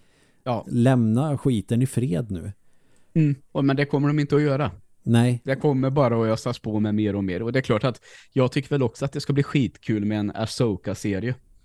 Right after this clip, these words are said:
Speaker 1: Men, eh, ja.
Speaker 2: Så även om Super Mario-filmen går bra så ska man nog kanske inte hoppas på att man kan göra precis vad som helst med Nintendo-universumet.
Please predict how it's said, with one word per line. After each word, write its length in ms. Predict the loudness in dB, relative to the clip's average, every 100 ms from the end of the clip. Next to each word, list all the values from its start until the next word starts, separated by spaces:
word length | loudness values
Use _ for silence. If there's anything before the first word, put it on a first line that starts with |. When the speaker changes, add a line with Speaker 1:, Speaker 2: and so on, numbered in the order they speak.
| _ _ _ _ _ _ _ _
Speaker 1:
Men, 440 | -2 0 2 0 -2
eh, 520 | -2 -2 -2 -4 -8 -14 _ _ _ _ -2
ja. 340 | 0 0 -4 _ _ _ _ _ _ _ _ _ _ _ _ -20 _ _
Speaker 2:
Så 220 | -4 0 4
även 320 | 4 4 4
om 140 | 4
Super 240 | 2 2 4
Mario-filmen 640 | 4 4 2 2 2 2
går 100 | 0
bra 300 | 2 2 2
så 160 | 0 -4
ska 180 | -2
man 160 | 0 2
nog 180 | 0 0
kanske 340 | -2 -2 -4 0
inte 400 | 2 2 0 0
hoppas 440 | 0 -2 -4 -4
på 200 | -2 -2
att 100 | -2
man 140 | -4
kan 180 | 0 0
göra 240 | 2 0 -4
precis 380 | -6 -6 -6
vad 200 | -6 -6
som 160 | -6 -4
helst 420 | -2 -2 -6 -4
med 200 | -4 -2
Nintendo-universumet. 1080 | -2 0 0 0 -2 -4 -4 -4 -2 -2